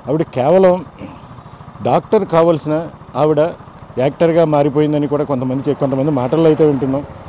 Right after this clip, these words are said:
ఎలా అంటే చిన్ననాడే ఆవిడ నృత్యం తర్వాత నటన వాళ్ళ తల్లిదండ్రుల ప్రో-, ప్రోత్సాహంతో నేర్చుకున్న తర్వాత ఒక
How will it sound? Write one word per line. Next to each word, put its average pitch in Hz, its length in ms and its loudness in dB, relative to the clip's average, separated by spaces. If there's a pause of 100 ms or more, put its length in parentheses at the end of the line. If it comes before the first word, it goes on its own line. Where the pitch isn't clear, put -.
(220)
ఎలా 113 180 0
అంటే 180 460 2 (100)
చిన్ననాడే 170 460 2
ఆవిడ 156 360 2 (500)
నృత్యం 160 720 0 (360)
తర్వాత 165 520 2 (380)
నటన 175 460 0 (200)
వాళ్ళ 139 220 0
తల్లిదండ్రుల 175 560 2
ప్రో-, 143 280 0
ప్రోత్సాహంతో 151 720 0
నేర్చుకున్న 143 500 -2
తర్వాత 151 420 0 (560)
ఒక 143 180 -2